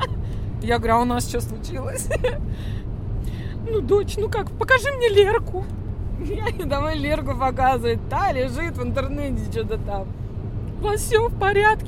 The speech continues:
Я говорю: "Мам, да че случилось-то?" "А мне подружка вот звонит и говорит: 'Галя, я тебе так сочувствую!'" А ма-, она говорит: "А я не в курсе. Че сочувствовать-то?" Я говорю: "Ну ведь с Ириной-то, с Ириной-то вон че приключилось". Ну, матери вот так сказать, да?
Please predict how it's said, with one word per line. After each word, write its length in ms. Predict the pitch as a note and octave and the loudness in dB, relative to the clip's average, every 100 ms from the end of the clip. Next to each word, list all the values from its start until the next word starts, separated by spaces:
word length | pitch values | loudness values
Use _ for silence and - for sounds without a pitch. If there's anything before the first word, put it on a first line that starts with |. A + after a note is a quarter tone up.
| - | -2
Я 80 | G3 | -2
говорю: 160 | G#3+ | 0
"Мам, 180 | B3 A3+ | 2 2
да 80 | F3+ | 0
че 160 | C4+ | -2
случилось-то?" 720 | - D4+ - E4+ D#4+ A#3+ A3 - - | -2 -4 -2 0 0 -2 -4 -6 -4
"А 260 | G#4+ G#4+ | -4 -2
мне 260 | A4 G#4 G#4 | 0 2 2
подружка 720 | A#4 A4+ G#4+ G#4 G#4 - G#4 | 2 4 6 6 4 0 0
вот 180 | G4+ G4+ | 0 0
звонит 540 | - G#4 G#4 A4 A4 | 0 0 0 0 0
и 40 | G4 | -2
говорит: 640 | E4 F4 G#4 G#4 F#4 G4+ - - - - - | -2 -2 0 0 0 0 -2 -6 -4 -2 0
'Галя, 460 | G#4 A#4 A4 G4+ | 2 4 4 2
я 200 | F#4 A4+ | 2 0
тебе 300 | - G#4+ A4 | 0 2 2
так 300 | - C5 C#5+ | 2 0 0
сочувствую!'" 1120 | - A#4 A#4 - C#5 C#5+ C#5 - A4+ G4+ F#4 F4 - - - G#3+ | 0 0 0 -2 -2 -2 -4 0 2 2 2 0 -4 -4 -4 -4
А 120 | G#3+ | -2
ма-, 240 | G#3+ A3 | 2 2
она 120 | A3+ | 2
говорит: 240 | A3 A3+ - | 2 0 0
"А 80 | A#3+ | 0
я 140 | B3+ D#4+ | 2 2
не 140 | A#4+ | 0
в 100 | - | -2
курсе. 580 | - C5+ C#5+ - G4+ G4 - - - | -2 -2 -2 -2 -2 -2 -2 -4 -2
Че 180 | G4 | 0
сочувствовать-то?" 840 | A4+ C5 - D5 D5 - G4+ - A#3+ | 2 2 2 0 0 0 0 2 2
Я 140 | C#4+ | 2
говорю: 180 | C4+ - - - | 2 -2 -4 -2
"Ну 80 | E4+ | 0
ведь 160 | E4+ - | 2 2
с 120 | - | 2
Ириной-то, 560 | F4 E4+ D#4+ C#4+ - C4 | 2 2 2 2 0 -2
с 140 | - | -2
Ириной-то 440 | F4 E4+ D4+ C#4+ | -2 0 0 0
вон 240 | B3 F4 F4 | 0 0 0
че 140 | D#4+ | 0
приключилось". 960 | C4+ C#4+ C#4 C#4 - C#4 B3+ G3 - - - - - | -2 -2 -2 -2 0 0 0 0 -2 -4 -4 -4 -4
Ну, 100 | G3 | -2
матери 400 | A3 B3 A#3+ A3 | 2 2 2 0
вот 100 | G#3 | -2
так 140 | G3+ G3+ | -2 -2
сказать, 500 | - A3+ A#3 G3+ F#3+ | 0 2 4 4 4
да? 220 | G#3 C#4+ | 2 2